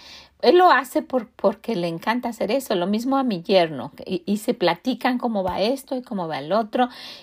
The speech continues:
y mi yerno le dio una semilla de unos, am, ejotes que, que mandó a traer, creo que de, de, de Ecuador precisamente,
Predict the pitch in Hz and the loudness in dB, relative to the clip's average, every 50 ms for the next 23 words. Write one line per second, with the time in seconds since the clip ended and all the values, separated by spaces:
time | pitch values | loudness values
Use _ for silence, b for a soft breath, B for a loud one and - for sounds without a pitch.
0 | B B - 214 214 220 175 170 185 202 208 202 240 233 220 208 190 180 170 180 | B B -6 -4 -2 -2 0 2 4 4 4 4 2 0 2 2 2 2 2 0
1 | 175 175 185 185 180 185 226 - - - 165 160 165 170 170 175 202 190 180 170 | 0 0 0 0 -2 -4 -4 -6 -8 -8 -8 -6 -6 -6 -6 -4 -4 -4 -4 -6
2 | 165 143 143 156 170 170 170 175 170 170 - - _ - - 180 170 156 156 147 | -6 -8 -8 -8 -10 -10 -10 -10 -10 -12 -14 -16 _ -8 -4 -2 -2 -2 -2 -4
3 | 127 120 - - - _ _ _ _ _ _ _ _ _ _ _ _ _ _ - | -8 -10 -12 -16 -20 _ _ _ _ _ _ _ _ _ _ _ _ _ _ -6
4 | 196 196 - - - 277 302 302 - - 240 233 - - - - - - _ - | -6 -4 -4 0 4 4 4 4 2 -4 -6 -6 -6 -8 -8 -8 -8 -8 _ -8
5 | - 180 165 160 160 170 170 220 262 254 - 254 240 226 220 202 202 - 247 254 | -6 -4 -4 -4 -4 -2 0 -2 -2 -2 -2 -4 -4 -4 -4 -6 -8 -8 -6 -6
6 | 240 233 - 269 254 - 208 160 139 - B B B B B B B B B 190 | -6 -6 -6 -8 -6 -4 -4 -6 -6 -8 B B B B B B B B B -6
7 | 165 180 165 156 156 _ _ - 175 170 185 202 - - 208 185 180 220 - - | -2 0 0 0 -2 _ _ -8 -6 -4 -4 -4 -2 0 2 2 4 4 2 2
8 | - - 254 247 - - 240 240 - 233 208 185 190 196 208 226 - - 302 320 | 0 -2 -4 -4 -2 -4 -6 -6 -6 -6 -6 -4 -4 -4 -4 -6 -6 -8 -10 -10